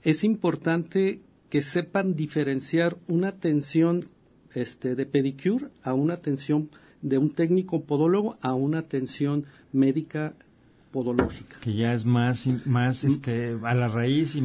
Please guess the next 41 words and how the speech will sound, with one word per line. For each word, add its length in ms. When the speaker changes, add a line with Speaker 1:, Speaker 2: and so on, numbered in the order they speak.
Speaker 2:
y 160
Speaker 1:
Sí, 80
Speaker 2:
más 180
a 60
la 160
prevención 560
Speaker 1:
a 60
la 80
Speaker 2:
de 60
todo 140
Speaker 1:
prevención 460
Speaker 2:
esto. 60
Speaker 1:
y 40
a 60
la 160
curación. 580
Speaker 2:
El, 200
ok. 220
Speaker 1:
Y 120
a 40
la 140
curación. 540
Este, 640
porque 380
el 120
técnico 460
podólogo 500
puede 240
ser 240
alguna 320
in-, 380
intervención, 960
este, 960
pero 220
no 140
tan 360
profunda 680
como 280
un 220
cirujano 540
podólogo. 600